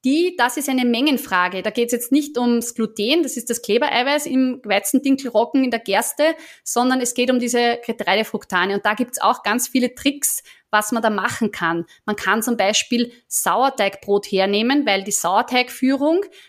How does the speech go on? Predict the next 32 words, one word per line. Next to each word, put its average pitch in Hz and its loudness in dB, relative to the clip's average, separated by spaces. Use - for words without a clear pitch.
ähm, 226 0
basiert 240 2
ja - 2
auf - -4
dem 214 0
Konzept, 233 0
dass 220 2
der 220 0
Sauerteig, 269 0
das - -10
sind 226 2
ja 202 0
wieder 262 2
Mikroorganismen, 277 0
die 240 2
fermentieren 226 0
diesen 277 0
Teig, 226 -2
der 208 2
wird, 247 0
das - -6
dauert 226 2
oft 233 -8
vierundzwanzig 262 0
bis - -8
achtundvierzig 233 -2
Stunden, 262 2
bis 233 -4
der 220 0
dann 214 2
gebacken 214 -2
wird. 330 0